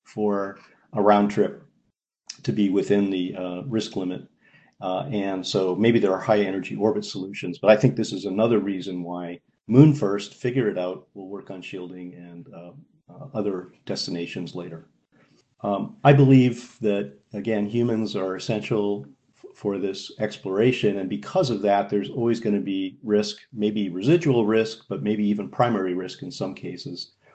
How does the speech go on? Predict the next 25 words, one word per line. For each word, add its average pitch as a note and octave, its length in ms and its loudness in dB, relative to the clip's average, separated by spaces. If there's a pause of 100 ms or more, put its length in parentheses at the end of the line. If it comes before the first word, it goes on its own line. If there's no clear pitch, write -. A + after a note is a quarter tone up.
(180)
from F#2 180 -6
space F2+ 360 -8
radiation. F#2 720 -4 (760)
So, G#2+ 640 4
um, G2 540 -2
we C#3 120 8
can C#3 120 4
imagine, A#2+ 760 4 (140)
uh, G#2 60 -6
a, G2 560 -8
a, G2+ 220 -4
an G#2+ 100 -2
array A#2+ 300 6
of A2+ 120 6
instruments G#2 540 -2
that G#2 120 -4
range A2 440 0
in G2 100 -6
capability. A2 920 0 (360)
We G#2+ 160 -4
could A2 200 0
have G2 320 0
very F#2+ 480 0
simple B2 600 0
instruments G2 640 -6